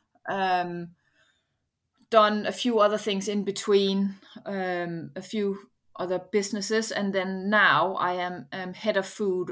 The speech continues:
of, um, the Danish bakery chain, um, Ole and Steen,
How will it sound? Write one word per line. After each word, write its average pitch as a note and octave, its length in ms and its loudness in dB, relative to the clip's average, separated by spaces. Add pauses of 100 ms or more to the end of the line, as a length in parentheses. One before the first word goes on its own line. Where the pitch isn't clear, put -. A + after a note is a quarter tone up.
of, F3 340 -4 (140)
um, F#3 280 -8
the F#3 100 -10
Danish F3+ 500 -4
bakery F#3 480 -2
chain, E3+ 580 -6 (140)
um, F3 400 -12 (220)
Ole F#3+ 240 2
and F3+ 160 -4
Steen, F#3 460 -2